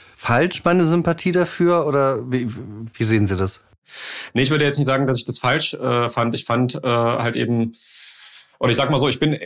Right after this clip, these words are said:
Speaker 2: von Natur aus eher ein vorsichtiger Mensch. Äh, deswegen war vielleicht die Sympathie, äh, da auch am Anfang irgendwie oder da, oder da auch groß. Und ich sehe da auch immer noch wichtige Punkte, die da gemacht wurden, äh, mit der Zero-Covid-Initiative. Die haben vor allem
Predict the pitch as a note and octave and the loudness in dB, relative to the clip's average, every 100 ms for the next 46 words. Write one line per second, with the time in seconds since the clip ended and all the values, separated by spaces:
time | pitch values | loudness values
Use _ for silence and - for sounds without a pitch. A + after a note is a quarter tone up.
0 | - - C3 C#3+ C3+ C3 F3 - D3+ B2+ | -12 0 2 4 2 2 2 2 0 2
1 | C3 B2 D3 F3+ - E3 D#3+ E3 F3+ - | 2 2 2 0 0 0 2 2 0 -2
2 | - C3+ B2+ B2+ B2+ B2+ A#2 A2+ A#2+ B2 | -6 0 2 2 2 2 0 0 2 2
3 | A#2 B2 B2+ A#2+ A#2 A#2+ A#2+ A#2 B2+ B2+ | 2 2 0 -2 0 0 0 0 2 2
4 | D3 B2+ A#2 A#2 A#2+ A#2 A#2 A#2+ A#2+ A#2 | 2 0 2 2 -2 0 0 2 0 0
5 | A#2 A#2 A#2+ A#2 A2+ - A2 G#2+ A2+ A#2 | 0 -2 0 0 0 0 2 2 2 0
6 | A2+ A2 G#2 - - C#3 E3+ A#2 A2+ A#2+ | 2 2 0 -2 0 2 2 0 0 2
7 | A#2 A2 A#2 C3 A#2+ A2 A#2 C3 A#2 B2 | 2 0 0 2 2 0 -2 0 -2 0
8 | B2+ B2 A2+ A2 A2 C3+ - B2+ B2 B2 | 0 0 0 0 0 -2 0 2 2 0
9 | A#2 A2 A2 A2 A2 A#2 A#2 A2+ A#2+ A#2+ | 0 2 2 2 2 2 2 2 0 0
10 | A#2 A2+ A#2 - A2+ A2+ G#2 A#2+ A#2+ A2+ | 0 0 -2 -2 -2 0 0 0 0 2
11 | A2+ A2+ | 2 0